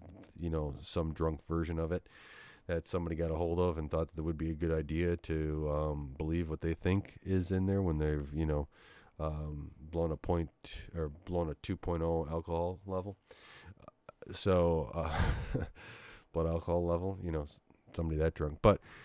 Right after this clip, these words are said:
you know, if you're part of that, being able to talk to people and communicate with them and relate with them in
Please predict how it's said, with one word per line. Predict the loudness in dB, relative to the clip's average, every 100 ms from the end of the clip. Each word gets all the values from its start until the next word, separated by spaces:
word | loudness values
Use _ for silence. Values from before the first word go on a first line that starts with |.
| -20 -20 -20 -8
you | 2 6
know, | 8 6
if | 4 6
you're | 8 8
part | 10 12
of | 12 10
that, | 8 6 2 -6 0
being | 2 4 4
able | 4 4
to | 0 -4
talk | 2 4 4 2
to | -6
people | -4 -4 -2 -4
and | -2 -2 -2
communicate | -2 2 2 2 -2 0
with | -2 0
them | 0
and | 0
relate | 2 2 2 2
with | 0
them | 0 0
in | 0